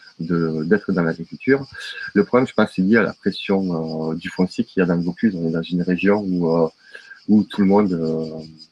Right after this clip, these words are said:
voilà, il y a beaucoup de personnes, en tout cas, qui aiment, font le choix de venir, euh, dans le Vaucluse, de vouloir construire, de s'installer.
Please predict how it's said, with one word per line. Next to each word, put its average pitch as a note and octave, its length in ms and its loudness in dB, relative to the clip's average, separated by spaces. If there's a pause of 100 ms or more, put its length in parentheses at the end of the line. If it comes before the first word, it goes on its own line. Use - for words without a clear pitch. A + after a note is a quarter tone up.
(120)
voilà, F2 160 -2
il F#2 60 0
y - 60 -2
a F#2 60 -2
beaucoup G2+ 160 -6
de A2 60 -6
personnes, G#2+ 260 0
en F#2 40 2
tout - 100 -8
cas, G#2+ 100 2
qui - 200 -2
aiment, E2 180 0
font - 160 -6
le D#2+ 100 -4
choix - 180 2
de F#2 120 -2
venir, G2+ 500 2
euh, E2+ 160 -4 (400)
dans - 80 4
le G2 60 4
Vaucluse, G2 420 4
de F#2+ 80 0
vouloir F2+ 320 0
construire, A2 720 0
de F2 260 -2
s'installer. F#2 520 -2